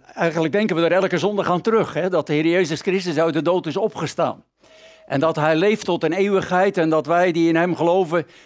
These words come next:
met hem zullen leven in alle eeuwigheid. Wat een geweldig vooruitzicht is dat, dat we daar naar uit mogen zien. En, eh, ja, we zijn dat ook een beetje gewend zo in de kerken in Nederland en misschien wel over heel de wereld, dat we elkaar begroeten met: "De Heer is waarlijk opgestaan."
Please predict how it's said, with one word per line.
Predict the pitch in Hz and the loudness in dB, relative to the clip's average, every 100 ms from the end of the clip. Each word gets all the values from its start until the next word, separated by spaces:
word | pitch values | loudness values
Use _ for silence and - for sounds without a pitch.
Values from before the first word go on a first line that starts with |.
| - | -6
met | 151 208 | -2 0
hem | 190 175 | 0 0
zullen | 143 165 156 | 0 0 2
leven | 156 165 147 156 | 2 2 0 -2
in | 156 147 | -2 0
alle | 165 160 | 2 2
eeuwigheid. | 151 196 185 165 135 98 - | 2 0 0 -2 -2 -4 -4
Wat | 139 | -2
een | 156 156 | 0 0
geweldig | 131 160 202 202 170 | 0 0 2 0 -2
vooruitzicht | 170 165 196 214 - 202 - | -4 0 0 0 -2 -4 -4
is | 170 | -6
dat, | 190 180 - - - - | -2 -2 -4 -18 -20 -6
dat | - - | -2 0
we | 156 | 0
daar | 170 170 | 2 2
naar | 165 | 2
uit | 190 208 | 2 0
mogen | 170 170 131 131 | 0 0 0 -2
zien. | 113 87 - _ - - - - _ _ _ _ | -4 -6 -12 _ -20 -20 -20 -20 _ _ _ _
En, | - 139 | -6 0
eh, | 156 151 139 - - | 2 2 -2 -12 -12
ja, | - 175 | -2 0
we | 156 | 0
zijn | 165 | 0
dat | 160 165 | 0 0
ook | 165 | 0
een | 160 | 0
beetje | 165 160 165 | 0 0 -2
gewend | 147 160 190 | 0 0 0
zo | 180 170 175 | 0 2 2
in | 165 | 0
de | 151 | 0
kerken | 175 170 156 | 0 0 0
in | 160 | 0
Nederland | 165 180 170 175 | 2 2 2 0
en | 170 151 | 0 -2
misschien | 143 165 | -2 -2
wel | 156 | 0
over | 151 131 | 2 2
heel | 147 170 | 0 0
de | 147 | 0
wereld, | 180 196 160 | 2 2 0
dat | 147 | -2
we | 139 | 0
elkaar | 147 143 - 165 | 0 0 2 0
begroeten | 156 123 190 202 | 0 -2 -2 0
met: | 165 156 | 0 0
"De | |
Heer | 151 185 208 | 2 2 2
is | 160 | 0
waarlijk | 135 208 202 160 - | 0 2 2 0 -2
opgestaan." | 220 - - - 170 135 180 | -4 -4 -10 -4 -2 0 -2